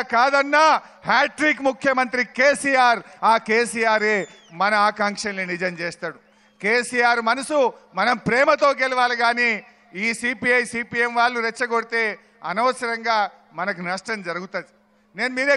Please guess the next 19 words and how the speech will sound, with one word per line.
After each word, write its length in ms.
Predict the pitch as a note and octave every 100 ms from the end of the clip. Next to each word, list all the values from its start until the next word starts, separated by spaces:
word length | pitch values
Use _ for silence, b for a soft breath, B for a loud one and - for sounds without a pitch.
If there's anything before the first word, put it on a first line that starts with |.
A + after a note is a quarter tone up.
| G#3+
గుండె 180 | C#4 D4
మీద 120 | D4+ C#4+ C4+
చేసుకొని 440 | C4+ C4 B3+ B3+ A3+
ఆలోచించండి. 560 | A#3 G#3+ G3+ G3+ E3 - _ _ b b b F3+
ఈ 80 | A3+ B3
దేశంలో 400 | C#4 C4+ C4+ C4+ B3
నాలుగు 220 | A#3+ C4 B3
రాష్ట్రాల్లో 440 | B3+ B3 B3+ B3 A#3+ A#3
కాంగ్రెస్ 360 | A3+ A#3 A3+ -
గవర్నమెంట్ 380 | G#3+ G#3 G3+ G3+
ఉంది. 160 | F#3 E3 - _ b b D#3+
ఎక్కడన్నా 480 | G3+ B3 B3 B3 A#3+ A3
కాంగ్రెస్ 360 | A#3 A#3+ A#3 A#3
వాళ్ళు 140 | A3+ G#3+
కేసీఆర్ 400 | A3 A3+ A3+ A3
ఇచ్చిన 180 | G#3+ G#3+
దానికంటే 300 | G#3 G#3 G3 F#3+
ఎక్కువ 180 | G3+
ఇస్తుండ్రా? 320 | F#3+ G3 F#3